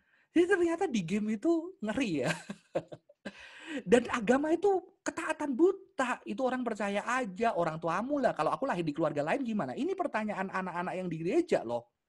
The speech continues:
Kan aku lahirnya sekarang di G K Y karena papa mamaku G K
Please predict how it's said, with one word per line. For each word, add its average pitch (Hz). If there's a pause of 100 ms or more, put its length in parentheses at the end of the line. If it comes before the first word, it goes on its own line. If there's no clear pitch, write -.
(800)
Kan 381
aku -
lahirnya 220
sekarang 269
di 165
G 160
K 151
Y 180
karena 254 (320)
papa 196
mamaku 185
G -
K 254